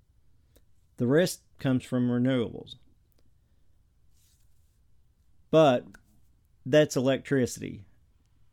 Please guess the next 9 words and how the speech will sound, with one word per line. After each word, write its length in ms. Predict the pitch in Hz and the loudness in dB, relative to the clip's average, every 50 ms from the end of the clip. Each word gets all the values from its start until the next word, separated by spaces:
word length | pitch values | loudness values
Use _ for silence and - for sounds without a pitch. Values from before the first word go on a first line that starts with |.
| _ _ _ _ _ _ - - _ | _ _ _ _ _ _ -20 -20 _
Sixty 420 | - - 185 185 175 - - 170 | -6 -2 -2 -2 0 0 -2 -2
percent 380 | 160 156 131 - - 151 147 143 | -2 -2 -4 -4 -2 -2 0 0
of 100 | 131 117 | 0 0
the 80 | 127 | -2
homes 320 | 113 135 135 131 131 127 120 | -2 0 0 0 0 -2 -2
are 160 | - 117 107 | -4 -6 -4
heated 340 | 104 135 135 123 127 113 107 | -2 0 0 0 0 -2 -2
with 160 | 110 110 117 | -4 -4 -4
oil, 460 | 120 117 117 127 139 143 165 180 175 | -2 -2 0 0 0 0 -2 -6 -8